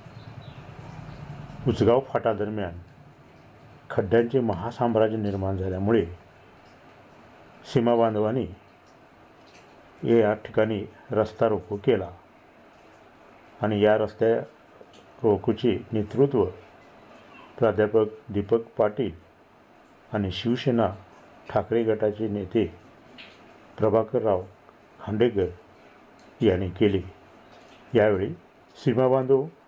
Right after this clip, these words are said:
मोठ्या संख्येने उपस्थित होते. गेले कित्येक महिने नव्हेच तर जवळजवळ दरवर्षी पावसाळ्यामध्ये शिनोळी हद्दीनंतर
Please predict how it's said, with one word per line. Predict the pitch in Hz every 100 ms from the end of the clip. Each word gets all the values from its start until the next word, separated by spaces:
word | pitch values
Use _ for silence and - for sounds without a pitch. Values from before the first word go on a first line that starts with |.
| _ _ _ -
मोठ्या | 107 101 113
संख्येने | 127 107 107 98 98 - -
उपस्थित | 110 113 104 107
होते. | 98 110 101 80 - - - - - - - - - - - 113
गेले | 120 113
कित्येक | 117 120 - 147 143
महिने | 127 110 123
नव्हेच | 120 101 101 107 - - - - - - - - - -
तर | 131
जवळजवळ | 120 123 123 135 139 113
दरवर्षी | 135 156 131 101 - 98 95 -
पावसाळ्यामध्ये | 107 104 123 127 127 104 87 95 - - - - - - - - - - - - - -
शिनोळी | 120 120 123 165 - - - - - - - - - -
हद्दीनंतर | - 98 117 117 131 135 98